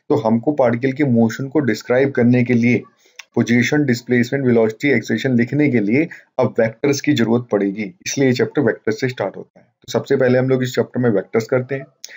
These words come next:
फिर हम लोग करते हैं कि कैसे हम वेक्टर्स की हेल्प से प्लेन में मोशन को, टू डायमेंशनल मोशन को एनालाइज करते हैं। तो ये वाली जो मैंने बोर्ड में क्लास, ये जो बोर्ड जिसका आपको दिख रहा है, जो क्लास आपको दिख रही है, इसमें मैंने यही कराया था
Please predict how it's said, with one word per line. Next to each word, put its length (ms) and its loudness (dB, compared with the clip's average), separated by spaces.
फिर 140 2
हम 120 4
लोग 160 4
करते 240 2
हैं 100 2
कि 120 2
कैसे 360 0
हम 120 2
वेक्टर्स 440 0
की 160 0
हेल्प 240 0
से 200 0
प्लेन 260 2
में 140 2
मोशन 420 0
को, 140 0
टू 160 0
डायमेंशनल 400 0
मोशन 280 -2
को 120 2
एनालाइज 340 2
करते 300 -8
हैं। 80 -20
तो 60 0
ये 140 0
वाली 240 4
जो 140 2
मैंने 200 2
बोर्ड 300 2
में 160 0
क्लास, 300 2
ये 320 2
जो 120 0
बोर्ड 300 2
जिसका 240 -2
आपको 200 0
दिख 180 0
रहा 100 2
है, 80 2
जो 120 -2
क्लास 280 2
आपको 220 0
दिख 180 -2
रही 100 -2
है, 60 -4
इसमें 220 -6
मैंने 180 2
यही 120 2
कराया 260 0
था 120 -8